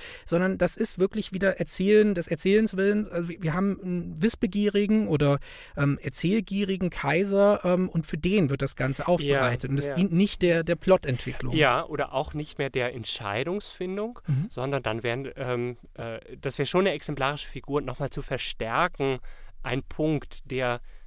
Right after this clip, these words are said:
Speaker 2: äh, in der Rahmenerzählung, also wie, äh, ne, wie, wie das Konfliktverhältnis zwischen Vater und Sohn, ähm, wir haben darüber v-, vorhin kurz gesprochen,
Speaker 1: Mhm.
Speaker 2: auch das wäre, ähm, da, da, also das, ähm, äh,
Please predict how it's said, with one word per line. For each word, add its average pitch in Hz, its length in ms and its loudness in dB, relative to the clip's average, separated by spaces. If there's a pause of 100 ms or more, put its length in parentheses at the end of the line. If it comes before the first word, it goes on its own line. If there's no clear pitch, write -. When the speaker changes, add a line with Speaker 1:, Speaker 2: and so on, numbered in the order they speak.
(140)
Speaker 2:
äh, 131 280 -4
in 143 120 -4
der 120 140 -4
Rahmenerzählung, 123 960 0
also 104 200 -6
wie, 117 200 -14
äh, 123 120 -16
ne, 139 220 -12
wie, 139 220 -14
wie 131 100 -14
das 123 200 -10
Konfliktverhältnis 120 760 -6
zwischen 113 380 -12
Vater 117 400 -6
und 110 120 -10
Sohn, 110 380 -4 (400)
ähm, 107 320 -6
wir 107 80 -6
haben 110 100 -6
darüber 107 360 -4
v-, - 200 -18
vorhin 113 200 -12
kurz - 200 -14
gesprochen, 131 340 -2
Speaker 1:
Mhm. - 40 -10
Speaker 2:
auch 120 100 -12
das - 220 -6
wäre, 120 160 0 (300)
ähm, 117 340 -6 (720)
da, 110 100 -6 (140)
da, 120 180 -2 (540)
also 117 160 -12
das, 139 240 -2 (260)
ähm, 117 320 -2 (340)
äh, 110 240 -8